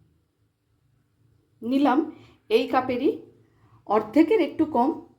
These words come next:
কোকো পাউডার। এবার সবকটিকে ভালো করে আমি মিশিয়ে নেব। মিশিয়ে আমি এটাকে একটু ছাঁকনিতে চেলে নেব। ভালো করে আমি সব চেলে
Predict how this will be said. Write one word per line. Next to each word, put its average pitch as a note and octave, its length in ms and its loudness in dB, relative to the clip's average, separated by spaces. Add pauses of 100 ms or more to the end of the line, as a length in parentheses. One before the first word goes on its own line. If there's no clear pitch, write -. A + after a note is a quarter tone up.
(240)
কোকো B3 320 2
পাউডার। - 340 -8 (500)
এবার C#4+ 280 2 (520)
সবকটিকে F4 760 -4 (460)
ভালো G#3 280 -2
করে D4+ 200 2
আমি D#4+ 180 6
মিশিয়ে C4 480 2
নেব। G#3+ 120 -6 (520)
মিশিয়ে A#3+ 420 0
আমি A#3+ 140 -4
এটাকে B3+ 200 -6
একটু C4 200 -4 (480)
ছাঁকনিতে G#3 520 -4 (580)
চেলে F#3 340 2
নেব। - 140 -8 (1900)
ভালো A3 300 4
করে D4+ 220 2 (960)
আমি A3 240 -4
সব C4+ 200 -2
চেলে A3 260 4